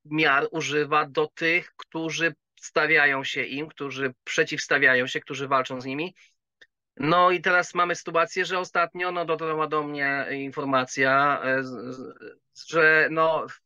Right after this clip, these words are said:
<laughs> aresztują wręcz dzieci, tak? Jed-, ostatnio aresztowano jedenastolatka, prawda, za udział w roz-, roz-, e, za w jakiś tam sposób za, e, czy to śledzenie, czy też, czy też udział w,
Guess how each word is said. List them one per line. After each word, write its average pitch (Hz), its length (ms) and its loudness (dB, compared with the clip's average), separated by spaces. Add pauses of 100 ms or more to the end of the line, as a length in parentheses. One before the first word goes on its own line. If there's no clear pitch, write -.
(600)
<laughs> - 540 -10
aresztują 185 420 2
wręcz 180 220 0
dzieci, 190 500 0
tak? 123 320 -6
Jed-, 147 340 -4
ostatnio 160 500 -2
aresztowano 143 640 0
jedenastolatka, 156 880 0
prawda, 120 320 -12
za 131 120 -4
udział 135 400 0
w - 20 -6
roz-, 127 300 -2
roz-, 120 520 -6
e, 127 220 -6 (360)
za 131 120 -2
w 131 40 4
jakiś 156 160 2
tam 139 140 -2
sposób 139 420 -8
za, 131 320 0 (640)
e, 127 720 4
czy - 180 -10
to 156 100 2
śledzenie, 156 640 0
czy 151 160 -12
też, - 480 -10
czy - 120 -16
też - 240 -4
udział 143 380 2
w, 123 100 -16